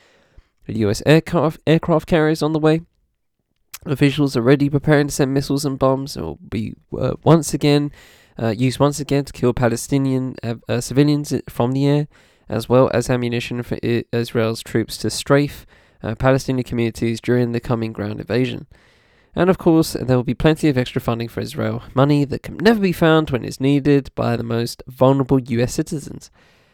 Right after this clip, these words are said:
Those funds will be on top of nearly four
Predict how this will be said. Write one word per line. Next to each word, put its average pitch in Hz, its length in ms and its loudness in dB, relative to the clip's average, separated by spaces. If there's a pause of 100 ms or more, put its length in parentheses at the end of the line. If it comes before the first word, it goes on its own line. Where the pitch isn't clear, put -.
(280)
Those 117 200 -2
funds 160 320 2
will 151 80 -4
be 143 140 0
on 139 120 0
top - 360 0
of - 260 -6
nearly 147 320 0
four 185 440 -2